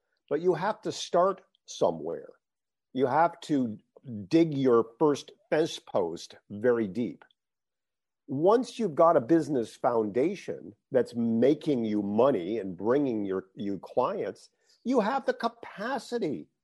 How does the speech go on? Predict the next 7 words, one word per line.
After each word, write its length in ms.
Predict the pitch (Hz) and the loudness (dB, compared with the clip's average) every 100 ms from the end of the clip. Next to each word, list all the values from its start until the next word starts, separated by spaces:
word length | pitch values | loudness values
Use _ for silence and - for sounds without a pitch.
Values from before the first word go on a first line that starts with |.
| _ _ _ _ - | _ _ _ _ -2
to 100 | 175 | -2
scale 480 | - - 156 135 127 | -2 4 6 8 6
horizontally 920 | 107 120 110 117 110 123 156 220 277 - | 6 4 6 4 2 2 0 -2 -4 -8
if 140 | 185 | -4
you 100 | 196 | 2
want 280 | 185 190 196 | 2 2 0
to, 200 | 214 | -6